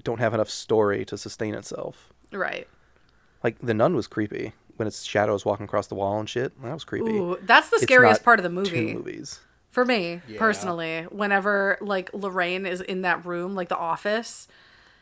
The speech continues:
Speaker 2: and she, like, the
Speaker 1: Yeah.
Speaker 2: lights keeps turning off,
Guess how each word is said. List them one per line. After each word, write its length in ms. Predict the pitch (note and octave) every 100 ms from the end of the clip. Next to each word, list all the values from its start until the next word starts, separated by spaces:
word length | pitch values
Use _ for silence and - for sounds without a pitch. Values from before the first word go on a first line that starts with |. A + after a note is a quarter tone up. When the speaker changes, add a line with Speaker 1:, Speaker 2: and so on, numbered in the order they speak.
| _ _
Speaker 2:
and 180 | G3 G3
she, 280 | - G#3+ G3
like, 240 | F#3+ F#3+
the 80 | F#3+
Speaker 1:
Yeah. 60 | E3+
Speaker 2:
lights 360 | E3+ G#3+ - - A3
keeps 260 | - B3+ -
turning 320 | - B3+ B3+
off, 380 | B3+ B3+ B3+